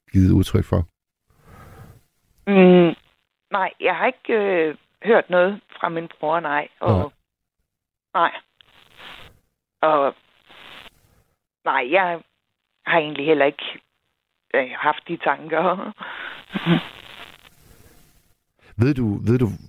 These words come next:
Speaker 1: hvad der forårsagede den her ulykke? Har, har du nogensinde hørt, hvem var det, der kørte det, det andet køretøj?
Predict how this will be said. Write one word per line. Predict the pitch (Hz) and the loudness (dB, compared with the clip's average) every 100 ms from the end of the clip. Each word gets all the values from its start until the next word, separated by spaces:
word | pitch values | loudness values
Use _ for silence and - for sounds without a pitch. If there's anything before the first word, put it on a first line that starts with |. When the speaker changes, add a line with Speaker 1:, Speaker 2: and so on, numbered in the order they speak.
| - _ - - 98 | -20 _ -20 -14 0
Speaker 1:
hvad | 101 | 2
der | 104 | 2
forårsagede | - 95 90 - 135 147 107 | 2 2 2 2 4 4 4
den | 92 92 | 4 6
her | 98 87 95 | 6 4 0
ulykke? | - 104 104 98 95 85 | 0 4 4 4 4 2
Har, | 87 - - 82 | 0 -6 -4 0
har | 98 | 4
du | 95 | 4
nogensinde | 110 123 123 | 4 2 2
hørt, | 107 123 | 4 4
hvem | 90 117 123 | 2 0 2
var | 104 | 2
det, | 110 117 | 2 0
der | 98 | -2
kørte | - 110 110 - | 2 2 2 0
det, | 101 95 98 - | 0 2 -2 0
det | 95 90 | 2 4
andet | 101 120 110 - | 4 4 0 -2
køretøj? | - 110 - 101 | 2 2 2 -4